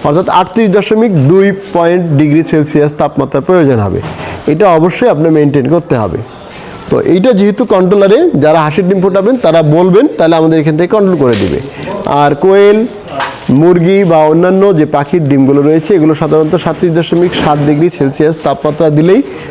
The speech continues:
যথেষ্ট। এবং আর্দ্রতা, অনেকেই প্রশ্ন করেন যে একই মেশিনে আর্দ্রতা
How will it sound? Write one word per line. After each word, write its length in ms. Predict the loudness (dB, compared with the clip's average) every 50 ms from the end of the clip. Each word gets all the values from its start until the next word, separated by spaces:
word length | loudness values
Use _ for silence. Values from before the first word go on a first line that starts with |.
| -16 -14 -8 -4 -2 0 2
যথেষ্ট। 360 | 2 2 2 0 -2 -2 -4 -4 -4 -4 -8 -14 -18 -16 -16 -14 -14 -14 -14 -16 -16 -16 -16 -16 -16 -16 -18 -12 -4 0
এবং 240 | 2 2 2 2 2 0 -2 -2 -2
আর্দ্রতা, 460 | -2 0 2 2 2 2 2 2 2 2 2 2 0 0
অনেকেই 320 | 0 0 0 0 0 0 0
প্রশ্ন 420 | -2 0 -2 -2 0 0 -2 0
করেন 260 | 2 4 4 4 2
যে 80 | 2 2
একই 320 | 2 2 0 0 0 2
মেশিনে 340 | 2 2 0 0 0 2 2
আর্দ্রতা 500 | 2 2 2 2 2 0 0 2 2 2